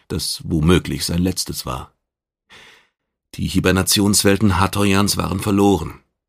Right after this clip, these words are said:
und mit ihnen waren die Genproben Sinnafochs vernichtet worden, aus denen nach seinem Tod neue Körper hätten geklont werden können.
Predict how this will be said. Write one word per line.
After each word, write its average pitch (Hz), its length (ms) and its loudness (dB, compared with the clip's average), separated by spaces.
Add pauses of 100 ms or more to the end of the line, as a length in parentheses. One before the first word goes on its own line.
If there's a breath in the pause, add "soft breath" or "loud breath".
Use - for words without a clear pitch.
(180)
und 98 160 0
mit 113 200 2
ihnen 135 340 2
waren 113 300 -4
die - 160 -4
Genproben 95 760 0
Sinnafochs 87 640 0
vernichtet 95 520 0
worden, 87 360 0 (520 loud breath)
aus 92 260 0
denen 95 380 2
nach 92 240 2
seinem 87 320 -2
Tod 98 380 -4
neue 101 360 4
Körper 117 460 -2
hätten 87 340 -4
geklont 82 540 -4
werden 82 240 -8
können. 78 380 -8